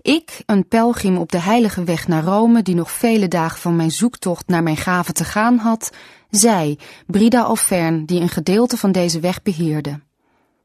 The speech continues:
Op een avond begon ik over een abdij die in de Pyreneeën ligt en die deel uitmaakt van het stervormige pad dat de ingewijden moeten afleggen. Ik vroeg haar of zij, toen zij die abdij voor het eerst zag,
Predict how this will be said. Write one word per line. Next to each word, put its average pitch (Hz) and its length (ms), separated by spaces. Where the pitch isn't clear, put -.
Op 233 160
een 208 120
avond 254 580
begon 262 260
ik 254 120
over 226 280
een 208 100
abdij 180 520
die 180 160
in 190 100
de 165 80
Pyreneeën 185 600
ligt 220 280
en 196 120
die 175 140
deel 180 280
uitmaakt 180 440
van 170 120
het 160 140
stervormige 208 800
pad - 320
dat 165 180
de 165 60
ingewijden 185 540
moeten 185 220
afleggen. 156 560
Ik - 160
vroeg - 300
haar 226 200
of 190 100
zij, 214 400
toen 208 200
zij 220 160
die 202 160
abdij 180 340
voor 180 140
het 180 120
eerst - 300
zag, 190 380